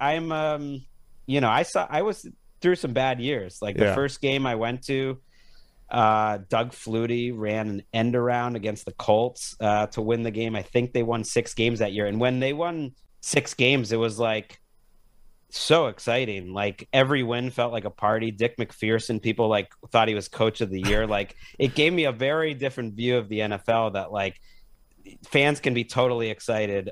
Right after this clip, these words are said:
Speaker 1: by six wins, at least, like, at that point, 'cause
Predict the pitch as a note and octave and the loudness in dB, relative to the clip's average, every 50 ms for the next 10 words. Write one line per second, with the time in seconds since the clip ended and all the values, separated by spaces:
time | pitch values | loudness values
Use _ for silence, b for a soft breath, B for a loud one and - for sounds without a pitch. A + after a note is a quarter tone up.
0 | - G#2+ G#2 G2 G#2 G3 G3+ - - - A2 - - - G2 G#2+ G#2 G2 F2+ F#2 | -10 -10 0 2 4 4 4 0 -2 -4 -4 -4 -4 -4 0 0 0 2 0 -2
1 | F2+ - - - A2 A#2 A#2 C#3+ D3 C#3+ - - - C3 A#2+ A2 - A#2+ G#2+ - | -6 -8 -2 -2 0 2 4 4 2 2 0 -2 -2 -2 -2 0 0 -2 -2 0
2 | A2 G#2+ G#2+ - - - G#2 G2+ G2 F2+ G2 F#2+ F#2 | 0 -2 -2 -2 -4 -6 -6 -6 -6 -6 -8 -8 -8